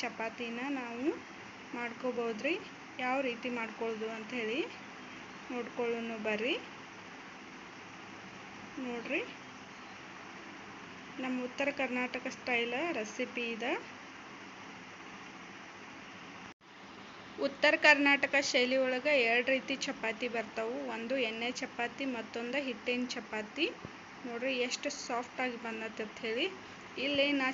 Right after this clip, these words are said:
ಚಪಾತಿ ಮಾಡ್ಕೊಳಕ್ಕೆ almost ಎಲ್ಲ ರೆಡಿ ಮಾಡ್ಕೊಂಡೀನಿ ನೋಡ್ರಿ. ಕಣ್ಕನ ನಾದ್ ಇಟ್ಕೊಂಡೀನಿ. ನೀವು ಯಾವ ರೀತಿ ಬೇಕಾದರೂ ಕಣ್ಕ ನಾದ್ ಇಟ್ಕೋಬೋದು. ಆದ್ರೆ ಗಟ್ಟಿ ಮಾತ್ರ ನಾದಕ್ಕೆ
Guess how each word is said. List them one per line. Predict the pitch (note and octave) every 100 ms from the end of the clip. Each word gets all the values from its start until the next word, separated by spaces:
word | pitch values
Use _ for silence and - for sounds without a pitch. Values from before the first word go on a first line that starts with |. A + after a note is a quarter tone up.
| C4
ಚಪಾತಿ | A3 A#3 A#3+ C4
ಮಾಡ್ಕೊಳಕ್ಕೆ | B3+ B3 B3+ A#3+ A#3+ A3+
almost | G#3+ A3+ A#3+ - - A3+
ಎಲ್ಲ | A3+ A#3
ರೆಡಿ | G#3+ A3+ A3
ಮಾಡ್ಕೊಂಡೀನಿ | G#3 A3 G#3+ G#3+ G#3+
ನೋಡ್ರಿ. | G#3 B3 E4 -
ಕಣ್ಕನ | B3 A3 - C4+ C4+ C4+ A3+
ನಾದ್ | A#3 B3+ A#3+
ಇಟ್ಕೊಂಡೀನಿ. | - A#3+ G#3+ G#3 G#3+ B3+ A#4+ - - - - - D4
ನೀವು | D#4 D#4 D4
ಯಾವ | C#4 C#4
ರೀತಿ | C#4 C4+ B3+
ಬೇಕಾದರೂ | B3 B3 B3+ B3+ C4+
ಕಣ್ಕ | C4 A#3+ A#3+ A#3+
ನಾದ್ | A#3 A#3 A#3
ಇಟ್ಕೋಬೋದು. | - A#3 A3 A3 C#4 C#4
ಆದ್ರೆ | A#3+ B3+ G#3+
ಗಟ್ಟಿ | A3+ A3+ D4 C#4+
ಮಾತ್ರ | C4 B3+ B3
ನಾದಕ್ಕೆ | B3+ G#3 A#3